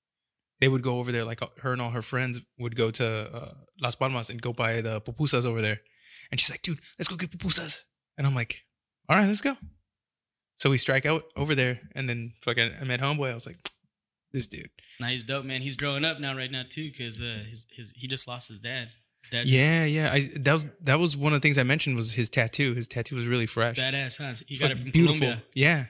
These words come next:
Speaker 1: yeah.
Speaker 2: From
Speaker 1: He, that's what he was,
Speaker 2: Miguel.
Speaker 1: that's what he was telling me. He was like,
Speaker 2: Yeah.
Speaker 1: "Yeah, bro," 'cause I saw it. And I was like, "Dude, that's a beautiful tattoo." Your dad would be proud, man.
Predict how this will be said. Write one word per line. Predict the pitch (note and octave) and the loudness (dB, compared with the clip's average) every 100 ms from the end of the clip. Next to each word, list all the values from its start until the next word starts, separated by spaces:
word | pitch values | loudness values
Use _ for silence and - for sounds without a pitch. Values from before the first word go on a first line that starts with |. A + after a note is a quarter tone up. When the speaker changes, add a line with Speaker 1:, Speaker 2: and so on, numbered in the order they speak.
| _ - | _ 2
Speaker 1:
yeah. | C3+ | 4
Speaker 2:
From | C3 | 4
Speaker 1:
He, | C3+ | 2
that's | C#3 | 2
what | |
he | D3 | 2
was, | A#2 | 0
Speaker 2:
Miguel. | - - | -6 -2
Speaker 1:
that's | B2+ C#3+ | 2 4
what | |
he | C#3 | 4
was | B2 | 4
telling | C#3+ C#3 C3 | 2 2 0
me. | |
He | A#2 C3+ B2+ | -2 -2 0
was | |
like, | B2 B2+ | 2 2
Speaker 2:
Yeah. | D#3 | 0
Speaker 1:
"Yeah, | E3 | 0
bro," | C#3+ | -2
'cause | C#3 B2+ | 2 2
I | |
saw | A#2 D3 D3 | 4 2 0
it. | |
And | C3 | -4
I | |
was | A#2+ | -6
like, | B2 | -2
"Dude, | D3 B2+ | -2 -2
that's | A#2 | -6
a | B2 | -6
beautiful | C3+ C3+ - A#2+ | -4 -4 -4 -6
tattoo." | B2 A2 B2 A2+ _ _ _ _ _ - | -4 0 0 -2 _ _ _ _ _ 2
Your | B2+ | 6
dad | B2 | 6
would | A#2+ | 4
be | A#2 | 2
proud, | B2+ G#2+ G#2 | 2 2 0
man. | G2+ | -6